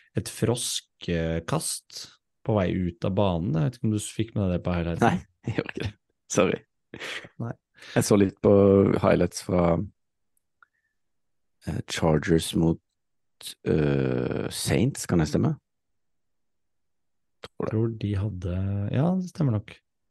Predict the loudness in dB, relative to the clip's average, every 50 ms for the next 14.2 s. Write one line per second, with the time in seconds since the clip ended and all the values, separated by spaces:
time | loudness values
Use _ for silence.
0 | _ _ _ _ _ _ 2 4 4 4 4 0 0 2 2 2 2 0 -2 -2
1 | -2 -2 _ -4 -4 -4 -4 -4 -2 0 0 0 0 -2 -6 -10 -6 -4 -4 -2
2 | -2 -6 -8 -12 _ _ _ _ _ _ -8 -8 -6 -6 -8 -10 -8 -8 -8 -8
3 | -10 -14 -16 -18 _ _ -18 -18 -18 _ _ _ _ _ _ _ _ _ _ -10
4 | -6 -4 -2 -2 -2 -2 0 0 0 0 2 0 2 2 2 -2 _ _ _ _
5 | _ _ _ -2 2 4 4 6 4 4 2 2 0 -2 -4 -4 -4 -2 -6 -6
6 | -6 -6 -16 -18 -18 _ _ _ _ _ _ _ -18 -16 -12 -6 -4 -2 -2 0
7 | -2 -2 -6 -8 -8 -4 -4 -4 -4 -4 -6 -6 -4 -4 -2 -2 0 0 0 -2
8 | -2 -4 -6 -4 -6 -6 -8 _ _ _ _ -12 -4 -4 -4 -4 -4 -10 _ _
9 | _ _ _ -20 -20 -20 -20 -20 -20 -20 _ _ _ _ _ _ _ -2 -2 0
10 | 2 2 2 2 0 -2 -4 -2 -2 -2 -2 -2 -6 -4 -2 0 2 2 2 0
11 | 0 -4 -6 -6 -4 0 2 2 4 4 2 0 _ _ _ _ _ _ _ _
12 | _ _ _ _ _ _ _ -20 -20 -20 _ _ _ _ _ _ _ _ -18 -18
13 | -18 _ _ _ _ _ _ -2 0 2 4 4 4 2 0 -2 0 2 2 2
14 | 2 2 0 0